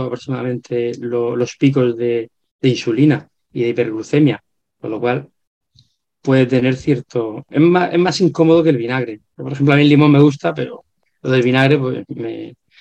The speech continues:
y luego muchas especias en la, en lo que tomemos, que también nos da una gran cantidad de fitoquímicos y sustancias, pues, muy,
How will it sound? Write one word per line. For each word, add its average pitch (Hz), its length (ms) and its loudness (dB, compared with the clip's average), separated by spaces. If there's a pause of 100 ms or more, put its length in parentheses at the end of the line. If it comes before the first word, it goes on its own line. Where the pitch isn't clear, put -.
(240)
y 143 80 4
luego 175 180 8
muchas 175 280 0
especias 135 640 -4
en 120 140 -4
la, 120 200 -6
en 120 160 -8
lo 120 100 -4
que 123 100 -6
tomemos, 160 560 0
que 135 120 -12
también 127 280 0
nos 139 140 2
da 139 120 0
una 131 200 -2
gran 131 280 -6
cantidad 135 300 -4
de 135 60 -6
fitoquímicos 139 800 0 (360)
y 135 120 -2
sustancias, 139 760 -2
pues, 117 140 -10
muy, 127 560 0